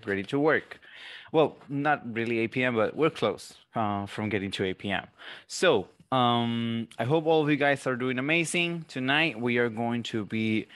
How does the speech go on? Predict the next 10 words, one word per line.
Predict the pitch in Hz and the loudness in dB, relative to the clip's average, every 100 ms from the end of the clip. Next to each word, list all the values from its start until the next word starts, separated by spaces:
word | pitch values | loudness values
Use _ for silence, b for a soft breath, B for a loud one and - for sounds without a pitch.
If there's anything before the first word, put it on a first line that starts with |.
| B B - | B B -6
continuing | 120 113 170 180 147 135 156 - | -4 -2 -2 0 2 0 -2 -2
with | 117 120 - | 0 0 -2
the | 123 | -6
program, | - 135 131 113 107 101 | 0 0 2 2 0 -2
with | 120 - | -4 -4
the | 120 | -4
process, | - 123 - 110 107 - B B B B _ | 0 0 0 -2 -2 -6 B B B B _
and | 131 131 131 131 127 | -2 2 2 2 0
I | 127 | 0
hope | 127 156 143 | 2 2 0